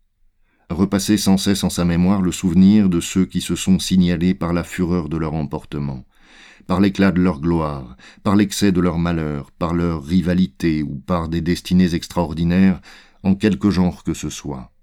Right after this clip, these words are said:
Puis se demander : Où tout cela est-il maintenant ?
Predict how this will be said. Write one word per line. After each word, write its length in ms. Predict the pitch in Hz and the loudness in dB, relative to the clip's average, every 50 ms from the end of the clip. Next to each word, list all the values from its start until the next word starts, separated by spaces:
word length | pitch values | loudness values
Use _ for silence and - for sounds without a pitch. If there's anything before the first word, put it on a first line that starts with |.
| _ _ _ _ _ _ _ _ _ _ _ _ _ _ _ _ | _ _ _ _ _ _ _ _ _ _ _ _ _ _ _ _
Puis 340 | - 98 101 101 101 - - _ _ _ _ _ _ | 4 4 6 6 4 0 -6 _ _ _ _ _ _
se 160 | - - - | -8 -4 -2
demander : 500 | 87 80 80 80 76 73 65 65 - - _ _ _ _ _ _ _ _ _ _ _ _ _ _ _ _ _ | -2 0 -2 -2 -4 -4 -6 -10 -12 -16 _ _ _ _ _ _ _ _ _ _ _ _ _ _ _ _ _
Où 140 | - 269 247 | 0 0 0
tout 220 | 196 - - - - | 0 -4 -8 -10 -8
cela 420 | - - 92 85 80 78 76 76 | -4 -2 -2 -2 -2 -2 -4 -6
est-il 260 | 71 - - 90 80 | -6 -4 -2 -2 0
maintenant ? 420 | 82 85 87 - 101 113 110 95 | -2 -2 -4 -2 -2 -2 -2 -4